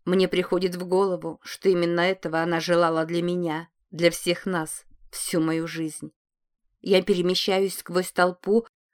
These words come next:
улыбаясь и поддерживая вежливую беседу, когда требуется. За смехом и болтовней меня преследует шипение,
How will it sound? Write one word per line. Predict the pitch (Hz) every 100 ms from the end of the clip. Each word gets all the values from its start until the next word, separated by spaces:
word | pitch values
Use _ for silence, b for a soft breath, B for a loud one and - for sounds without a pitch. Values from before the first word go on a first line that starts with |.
| _
улыбаясь | 190 196 180 208 226 -
и | 214
поддерживая | 196 180 190 180 180 165 165
вежливую | 170 165 170 170 165
беседу, | 165 - 190 185 196 190 _
когда | - 180 180
требуется. | 180 185 170 160 160 - - 175 - _ _ _ _ _
За | - 175
смехом | 180 180 175 170 170
и |
болтовней | 165 160 - 160 160 165 175 180
меня | 175 175 165
преследует | 165 - 165 170 165
шипение, | 160 - 175 185 175 165 160 175